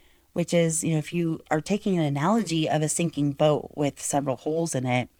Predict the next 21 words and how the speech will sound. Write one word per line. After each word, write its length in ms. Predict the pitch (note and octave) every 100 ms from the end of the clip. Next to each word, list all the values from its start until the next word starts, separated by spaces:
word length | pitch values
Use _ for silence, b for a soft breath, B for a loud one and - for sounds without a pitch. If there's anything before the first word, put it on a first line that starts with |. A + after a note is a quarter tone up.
| b
and 480 | E3+ D#3+ D3+ D3+ -
transaction 1040 | - E3+ E3 E3 E3+ - E3 C#3+ C3+ C3+ -
fraud 500 | - D3+ C3+ C3+ C3 -
or 200 | D3 C3
transaction 580 | - F3+ E3+ F3 - C#3+
fraud 220 | D#3+ F3+
monitoring 420 | D#3+ D3 C#3+ C#3+
is 120 | C#3
like 200 | C3+ C3
putting 260 | - A3 F#3
your 140 | D#3+
fingers 480 | - G3+ - F#3 F3
in 100 | D#3+
the 140 | D#3
holes 340 | E3+ F#3 F#3 -
to 80 | -
try 160 | -
to 100 | D#3
plug 300 | D3 D#3+ D#3+
them 160 | C3+ F#3+
up, 300 | C4+ E3+